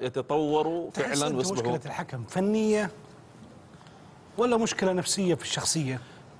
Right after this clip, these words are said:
Speaker 1: ما أنا قلت لك، الم-، أنا بالنسبة لي الشخصية أول شيء، الشخصية حتى من يوم كنا نلعب ترى.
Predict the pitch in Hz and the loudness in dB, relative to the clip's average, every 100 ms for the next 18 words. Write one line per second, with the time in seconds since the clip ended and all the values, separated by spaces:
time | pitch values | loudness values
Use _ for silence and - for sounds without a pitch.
0 | - - 127 165 165 196 110 98 123 151 | -20 -6 -2 0 0 0 0 0 -2 0
1 | - 143 151 160 165 135 151 175 214 - | 0 2 2 0 0 0 2 4 2 -2
2 | - - - - 107 87 98 135 117 - | -8 -8 -6 -4 -2 0 0 2 0 -2
3 | 76 - - - - - - - - - | -12 -16 -20 -20 -20 -20 -20 -16 -10 -6
4 | 110 - 107 90 73 - - 151 151 160 | -6 -4 -2 -2 -2 -6 -4 -2 0 0
5 | 147 123 110 85 - - | 0 0 0 0 -4 -8